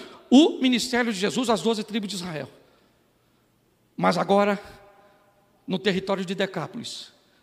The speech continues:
a segunda multiplicação dos pães acontece. E o texto diz que tinham quatro hom-, quatro mil homens, sem falar em mulheres e crianças.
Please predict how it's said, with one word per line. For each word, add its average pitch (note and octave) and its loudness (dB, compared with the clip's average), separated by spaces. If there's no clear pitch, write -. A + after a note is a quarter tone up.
a D#3+ -6
segunda G3 -6
multiplicação F3+ -8
dos D3+ -10
pães D#3+ -10
acontece. C3 -12
E E3+ -4
o E3+ -2
texto F#3 -4
diz E3+ -6
que - -10
tinham F3 -8
quatro G3 -6
hom-, C#3 -8
quatro G#3 -4
mil F3+ -4
homens, C#3 -10
sem F3+ -6
falar D#3+ -4
em D#3+ -4
mulheres D#3 -6
e C#3+ -16
crianças. C3 -14